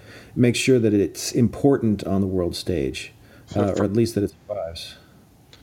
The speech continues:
Speaker 2: So first off, to all listeners out there, do not buy the book. It'll be a waste of your money. <laughs> Go read it. Read the excerpts online.
Speaker 1: <laughs> No,
Speaker 2: Oh,
Speaker 1: read the
Speaker 2: God,
Speaker 1: book.
Speaker 2: do not, do not send that to Basic Books, my lord.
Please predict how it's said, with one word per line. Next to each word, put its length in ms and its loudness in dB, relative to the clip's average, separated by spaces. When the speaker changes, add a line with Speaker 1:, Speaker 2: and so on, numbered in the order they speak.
Speaker 2:
So 140 -6
first 320 0
off, 160 2
to 80 -4
all 200 2
listeners 360 -2
out 140 0
there, 100 0
do 260 2
not 240 4
buy 200 6
the 100 -2
book. 300 4
It'll 120 2
be 60 2
a 80 6
waste 320 2
of 100 0
your 120 0
money. 360 0
<laughs> 800 -2
Go 160 6
read 320 4
it. 300 0
Read 180 4
the 160 2
excerpts 480 2
online. 880 0
Speaker 1:
<laughs> 160 -4
No, 120 -6
Speaker 2:
Oh, 120 0
Speaker 1:
read 160 6
the 60 8
Speaker 2:
God, 180 4
Speaker 1:
book. 160 6
Speaker 2:
do 60 -2
not, 260 2
do 160 0
not 260 4
send 300 2
that 160 0
to 100 -6
Basic 480 -2
Books, 380 -2
my 200 -6
lord. 380 -6